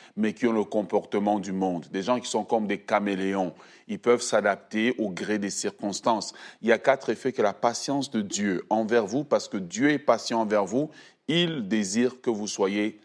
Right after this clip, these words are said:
sauvés. Et personne n'ira dans le royaume de Dieu, n'ira au ciel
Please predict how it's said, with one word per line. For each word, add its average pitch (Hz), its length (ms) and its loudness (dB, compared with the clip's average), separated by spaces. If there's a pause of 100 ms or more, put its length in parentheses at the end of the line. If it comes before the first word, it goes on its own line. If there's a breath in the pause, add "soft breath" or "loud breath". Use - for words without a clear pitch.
sauvés. 92 680 -2
Et 95 100 -6
personne 156 640 2 (240 loud breath)
n'ira 117 340 4
dans 123 140 2
le 107 80 2
royaume 104 320 2
de 98 80 -2
Dieu, 101 320 -4
n'ira 107 340 0
au 120 80 0
ciel 117 420 0